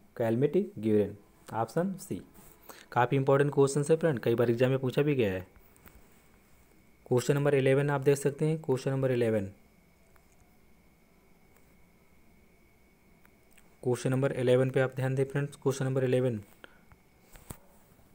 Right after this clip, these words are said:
अ, enteric fever के लिए कौन सी वैक्सीन दी जाती है friend?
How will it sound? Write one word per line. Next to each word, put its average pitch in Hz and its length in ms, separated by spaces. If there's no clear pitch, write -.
अ, 127 300
enteric 151 540
fever 147 240
के 156 300
लिए 139 200
कौन 139 260
सी 131 140
वैक्सीन 123 360
दी 113 80
जाती 110 220
है 110 60
friend? 101 240